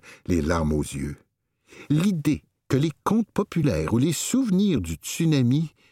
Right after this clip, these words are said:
puissent se perdre la terrifie. » Chaque jour, elle écrit dans son journal et mange du natto,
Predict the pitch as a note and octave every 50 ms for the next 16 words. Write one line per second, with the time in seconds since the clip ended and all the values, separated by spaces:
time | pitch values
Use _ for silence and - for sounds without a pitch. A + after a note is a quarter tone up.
0 | _ _ _ - - - B2 C#3 - - - G2+ - - - F2+ - - _ -
1 | A#2 A#2+ B2 A#2 G#2 A2 F#2 - - - _ _ _ _ _ _ _ _ _ _
2 | E2+ E2 - - _ _ - D3 - - A#2+ - - - - B2+ - _ _ _
3 | _ _ _ _ _ _ _ _ _ _ _ _ _ _ _ _ _ _ _ _
4 | _ _ _ _ _ _ _ _ _ _ _ _ _ _ - - - F3 C#3 A2
5 | A#2+ D3 E3+ E3+ F#3 G3+ F#3 - - _ _ _ _ _ _ _ _ _ A#2+ A#2+
6 | B2 D#3 - - - F#3 D3 A2 F#2 - - G2+ F#2 F2+ G#2+ G#2 A#2 C3+ D3+ D3+
7 | D3 D3+ C#3 - - G#2+ A2 G#2+ A#2+ C#3 D3 C#3+ A#2 F#2 F2+ - E2+ F2 G#2 D3
8 | F3 - _ - D2+